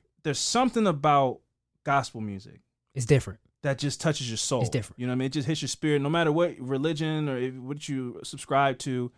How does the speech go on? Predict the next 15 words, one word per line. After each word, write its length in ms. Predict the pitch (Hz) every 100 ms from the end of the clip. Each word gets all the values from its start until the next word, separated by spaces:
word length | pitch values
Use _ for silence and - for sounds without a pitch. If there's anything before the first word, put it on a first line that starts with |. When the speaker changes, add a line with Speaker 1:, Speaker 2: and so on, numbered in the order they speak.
| _ _ _ _
Speaker 1:
Um, 420 | 123 117 110 107 -
it's 160 | 147 -
a 20 |
spiritual 380 | - 156 139 131
revelation 420 | 123 117 110 107
whenever 220 | 107 107 98
you 80 |
hear 180 | 98 101
that 120 | 90
Speaker 2:
Yeah, 80 | 131
Speaker 1:
type 60 | 123
Speaker 2:
yeah, 40 | 110
Speaker 1:
of 40 |
Speaker 2:
yeah. 80 | 92
Speaker 1:
music. 260 | 87 -